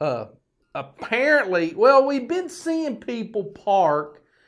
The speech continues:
and walk downtown Siloam. Well, apparently they were gonna hold a festival this weekend, the Homegrown Festival.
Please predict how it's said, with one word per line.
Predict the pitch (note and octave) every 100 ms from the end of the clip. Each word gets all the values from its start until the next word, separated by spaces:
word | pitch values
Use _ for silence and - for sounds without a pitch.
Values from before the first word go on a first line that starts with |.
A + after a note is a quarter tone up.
| _ -
and | D#3+
walk | E3 G3 G3+ G3
downtown | E3+ F3+ E3+ E3+ F#3+ F3+ F3+
Siloam. | - E3+ D#3+ D#3 G#3+ B3 G3+ F#3 - _ _ -
Well, | E3 E3 E3 _ _ _ _ _ -
apparently | - F#3 G#3+ A3+ G3+ F3+
they | E3+
were | E3 D3+
gonna | D3+ E3+
hold | D#3 F3 E3 D#3+
a | C3 A#2+ -
festival | A3 A3 - C3 C3
this | A#2+ A#2 -
weekend, | B2 - A#2 A2+ A2+
the |
Homegrown | C3+ G3 G3+ F#3 F#3 F#3+ F3 D#3+
Festival. | C#3+ B2+ - - -